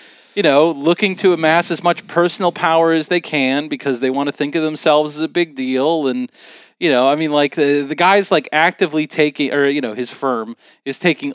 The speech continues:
all kinds of money from Azerbaijan as, uh, they're fucking attacking Armenia. Uh, and, and, you know,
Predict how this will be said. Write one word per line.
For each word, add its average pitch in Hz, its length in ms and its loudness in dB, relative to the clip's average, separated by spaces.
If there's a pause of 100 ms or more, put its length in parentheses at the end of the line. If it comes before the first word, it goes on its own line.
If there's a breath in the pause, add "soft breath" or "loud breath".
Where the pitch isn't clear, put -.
all 226 240 6
kinds 175 400 -2
of 139 60 -2
money 139 260 0
from 120 420 -8
Azerbaijan 135 1040 0
as, 123 360 0
uh, 120 260 2
they're 127 460 0
fucking 123 540 -4
attacking 135 500 -2
Armenia. 127 580 -2 (420 soft breath)
Uh, 123 520 4
and, 127 320 -4
and, 139 160 -4
you 143 80 -2
know, 123 160 -2